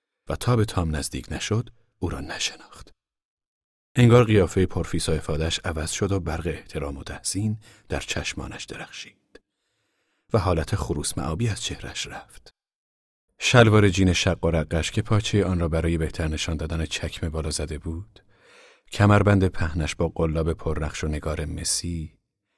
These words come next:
کش‌های سرخ رنگی که آستین‌های پیراهن آبی رنگش را نگه می‌داشت و حتی کلاه یک برنهاده استستونش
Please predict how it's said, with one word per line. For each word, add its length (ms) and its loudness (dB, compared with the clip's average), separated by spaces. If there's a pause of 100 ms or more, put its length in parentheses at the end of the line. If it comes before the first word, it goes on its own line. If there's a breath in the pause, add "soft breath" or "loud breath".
(340)
کش‌های 480 4
سرخ 360 0
رنگی 200 2
که 140 -4
آستین‌های 540 -2
پیراهن 400 -2
آبی 320 -4
رنگش 380 -4
را 60 -4
نگه 320 -8
می‌داشت 460 -10
و 40 -4
حتی 400 -2 (580 loud breath)
کلاه 320 6
یک 200 4
برنهاده 680 0 (360 soft breath)
استستونش 760 2